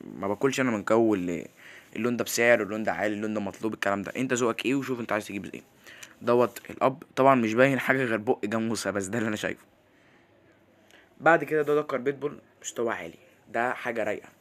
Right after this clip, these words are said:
هو من الصوره مش باين اذا كان بيتبول ولا بولي، فانت لو عايزه خلي صاحب الكلب يبعت لك صور ليه واضحه اكتر، ان هو معاش غير الصوره ديت.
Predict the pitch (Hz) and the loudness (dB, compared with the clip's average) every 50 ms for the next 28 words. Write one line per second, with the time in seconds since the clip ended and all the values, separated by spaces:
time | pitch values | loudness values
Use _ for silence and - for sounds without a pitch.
0 | _ _ _ _ _ _ _ _ - - - - - 117 131 131 127 131 120 113 | _ _ _ _ _ _ _ _ -20 -20 -20 -6 0 2 2 2 2 2 -2 -4
1 | - - 156 170 170 160 143 120 110 117 143 147 151 139 117 104 - - 120 123 | -4 -4 -2 0 0 0 -2 -2 0 2 2 4 2 0 -4 -4 -6 -6 -6 -4
2 | 123 139 123 117 120 104 101 98 98 98 120 135 139 139 - - 110 110 - 110 | -4 -4 -2 -2 -2 0 0 0 -2 -2 -2 -4 -4 -6 -10 -10 -10 -8 -6 -4
3 | 101 92 82 90 120 131 127 123 131 120 - 117 110 107 101 87 - _ _ - | -4 -2 0 0 0 0 0 -2 -6 -6 -4 -4 -4 -4 -6 -8 -12 _ _ -20
4 | - - - _ - - - 117 - 117 98 92 - - - - - - 120 127 | -20 -20 -20 _ -6 -4 -4 -4 -4 -6 -10 -12 -12 -14 -14 -12 -4 0 0 0
5 | 139 127 113 101 - 101 113 - - 104 - - - - - 117 110 110 110 104 | 0 -2 -4 -4 -2 -2 -2 -2 -4 -6 -8 -8 -8 -4 -2 0 0 0 0 0
6 | 110 123 120 117 117 - - - - - - - 131 - 95 104 110 107 101 113 | 0 0 0 0 0 -2 -4 -6 -6 -6 -6 -8 -8 -6 -4 -4 -4 -4 -4 -4
7 | 110 - - - - - - 113 110 110 139 165 - - | -4 -6 -10 -12 -10 -4 -2 0 0 0 0 -2 -6 -10